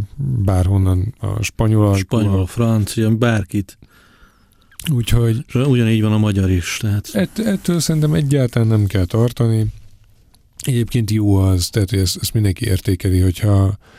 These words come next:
Speaker 1: ha próbálsz
Speaker 2: Mhm.
Speaker 1: valami módon ugye dolgozni azon, hogy a kiejtésed az jobb legyen, és, és, és ez,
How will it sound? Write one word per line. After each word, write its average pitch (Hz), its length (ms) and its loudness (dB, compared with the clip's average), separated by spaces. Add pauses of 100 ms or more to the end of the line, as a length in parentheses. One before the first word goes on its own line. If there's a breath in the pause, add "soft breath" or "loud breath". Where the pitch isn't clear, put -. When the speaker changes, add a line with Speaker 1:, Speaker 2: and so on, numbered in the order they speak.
(300 loud breath)
Speaker 1:
ha 104 120 -2
próbálsz 95 760 0
Speaker 2:
Mhm. 170 80 0
Speaker 1:
valami 101 300 0
módon 95 480 0
ugye 95 260 2 (600)
dolgozni 95 500 2
azon, 92 200 2
hogy 95 120 2
a 95 40 4
kiejtésed 95 640 0
az 87 140 0
jobb 107 200 2
legyen, 113 480 2 (920 soft breath)
és, 101 540 0 (340)
és, 120 180 -2
és - 180 -4
ez, 104 200 -2